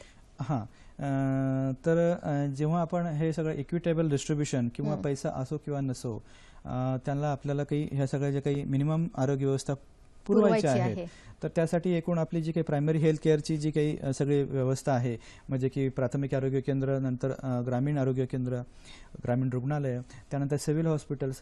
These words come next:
Speaker 1: medical college hospitals.
Speaker 2: हम्म, हम्म,
Speaker 1: आता
Speaker 2: हम्म.
Speaker 1: महाराष्ट्रामध्ये पाहायला गेलं तर आपण एम्स देखील आता नागपूरला होत आहे. तर अशा वेगवेगळ्या पद्धतीची सगळी आरोग्य
Speaker 2: हम्म.
Speaker 1: प्रणाली आपण, अ, develop केलेली आहे.
Speaker 2: हम्म.
Speaker 1: आणि त्याचबरोबर आपल्याकडे एकूण हे सगळे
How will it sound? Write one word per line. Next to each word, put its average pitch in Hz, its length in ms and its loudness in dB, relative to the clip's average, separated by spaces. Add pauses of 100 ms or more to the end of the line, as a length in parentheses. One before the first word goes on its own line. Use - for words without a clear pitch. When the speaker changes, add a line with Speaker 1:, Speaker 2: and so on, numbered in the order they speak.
Speaker 1:
medical 123 320 -2
college 143 280 -2
hospitals. 123 380 0
Speaker 2:
हम्म, - 120 -2
हम्म, - 120 -8
Speaker 1:
आता - 80 -2
Speaker 2:
हम्म. 135 120 2
Speaker 1:
महाराष्ट्रामध्ये 143 500 2
पाहायला 139 260 0
गेलं 139 180 0
तर 139 120 -4
आपण 135 220 -4
एम्स 143 280 0
देखील 143 220 2
आता 143 140 -2
नागपूरला 139 440 -2
होत 131 220 0
आहे. 113 220 2 (500)
तर 175 40 0
अशा 202 240 2
वेगवेगळ्या 175 440 0
पद्धतीची 170 480 -12
सगळी 175 220 -14
आरोग्य 139 500 -12
Speaker 2:
हम्म. 214 140 -8
Speaker 1:
प्रणाली 143 220 -8
आपण, 143 180 -12 (400)
अ, 131 360 -10
develop 139 220 -10 (100)
केलेली 127 260 -6
आहे. 120 200 2
Speaker 2:
हम्म. 185 300 -4
Speaker 1:
आणि 165 100 6 (100)
त्याचबरोबर 185 440 10
आपल्याकडे 175 580 6
एकूण 185 260 2 (100)
हे 151 200 2
सगळे 170 200 0